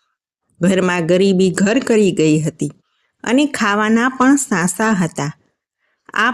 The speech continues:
પરિસ્થિતિમાં ભીમાએ વિચારી લીધું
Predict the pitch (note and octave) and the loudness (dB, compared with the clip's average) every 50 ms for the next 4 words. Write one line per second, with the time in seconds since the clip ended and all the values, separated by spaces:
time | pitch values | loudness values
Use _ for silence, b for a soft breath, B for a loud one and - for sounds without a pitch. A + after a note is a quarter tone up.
0 | B3 - A3+ A3 A3+ A3+ A3 - - - A3+ A3+ - A#3 A3+ A3+ A3+ A3+ A#3 A3 | -2 -2 0 2 2 2 0 -2 -2 -2 -2 0 2 2 4 4 2 2 0 -2
1 | - - G3+ F#3 F3+ F#3 G3 G#3 G#3+ A3 A#3 G#3 F3+ F3+ F#3 - A3 A3 A#3 B3 | -2 0 2 4 4 4 4 2 2 2 2 2 2 0 0 0 0 0 2 4
2 | A#3+ A#3 G3+ E3+ D3+ - - D3+ D#3 | 4 4 4 2 0 -2 -4 -4 -6